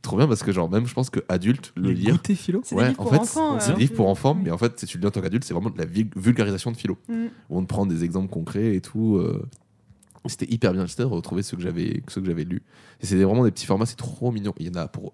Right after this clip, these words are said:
Speaker 1: huit, pour vingt euros sur eBay, si vous voulez. <laughs>
Speaker 3: eBay, gros.
Speaker 1: Euh, ah, mais voilà, mais c'est exactement cela. Il y avait L'être et l'apparence, euh,
Speaker 3: Oui,
Speaker 1: voilà, il y
Speaker 3: j'avais
Speaker 1: avait, euh,
Speaker 3: celui-là.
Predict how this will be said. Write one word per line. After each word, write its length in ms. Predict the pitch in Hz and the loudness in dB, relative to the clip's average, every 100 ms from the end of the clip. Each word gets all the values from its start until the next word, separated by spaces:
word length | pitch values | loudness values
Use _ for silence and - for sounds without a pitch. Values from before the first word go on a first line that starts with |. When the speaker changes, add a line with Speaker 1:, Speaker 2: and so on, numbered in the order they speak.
| _ | _
Speaker 1:
huit, 360 | - 95 131 - - | -6 -2 -4 -6 -18
pour 140 | 92 | -10
vingt 100 | 92 | -6
euros 220 | 92 95 | -4 -6
sur 200 | 113 - - | -6 -8 -6
eBay, 220 | 85 71 | -6 -6
si 160 | - 62 | -10 -14
vous 80 | - | -2
voulez. 260 | - 143 156 | 2 6 4
<laughs> 1300 | - 381 - 370 440 427 415 - - - - 214 185 | 6 4 6 4 4 2 0 0 -4 -8 -10 -6 -2
Speaker 3:
eBay, 200 | 226 226 - - | -2 -2 -8 -16
gros. 160 | 190 185 | -6 2
Speaker 1:
Euh, 240 | 95 92 | 4 4
ah, 60 | 107 | 4
mais 60 | 110 | 4
voilà, 160 | 98 | 4
mais 80 | 95 | 2
c'est 160 | - - | -4 -4
exactement 360 | 101 101 90 98 | 0 2 0 -2
cela. 180 | 90 | 2
Il 40 | 85 | 2
y 20 | |
avait 120 | 87 | 2
L'être 300 | 85 98 - | 4 4 4
et 40 | 92 | 0
l'apparence, 680 | 90 92 92 92 95 - | 2 0 0 -2 -4 -4
euh, 60 | 85 | -4
Speaker 3:
Oui, 140 | - 87 85 | -2 -2 -4
Speaker 1:
voilà, 220 | 82 85 | -2 -2
il 60 | 85 | 0
y 20 | |
Speaker 3:
j'avais 160 | 85 | 0
Speaker 1:
avait, 180 | - 85 | 2 2
euh, 80 | - | 0
Speaker 3:
celui-là. 220 | - - | -4 -8